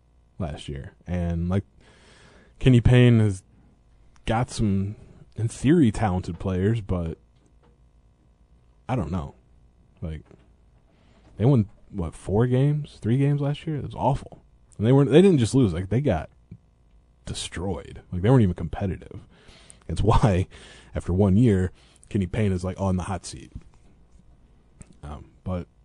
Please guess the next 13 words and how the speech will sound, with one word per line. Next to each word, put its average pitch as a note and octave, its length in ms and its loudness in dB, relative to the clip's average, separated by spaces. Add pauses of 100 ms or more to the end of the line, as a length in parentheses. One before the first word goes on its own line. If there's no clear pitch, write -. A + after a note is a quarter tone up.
(580)
they're B2 320 -6
supposed D3+ 300 0
to C#3+ 40 -10
get D3 140 4
a B2 40 6
visit B2+ 380 6 (200)
this C#3 680 -2
com-, C#3+ 260 -6
this A#2+ 200 -6
weekend C3 420 -4
from A2 340 -4
Mackenzie A2 360 -4
Mbako, G#2+ 600 0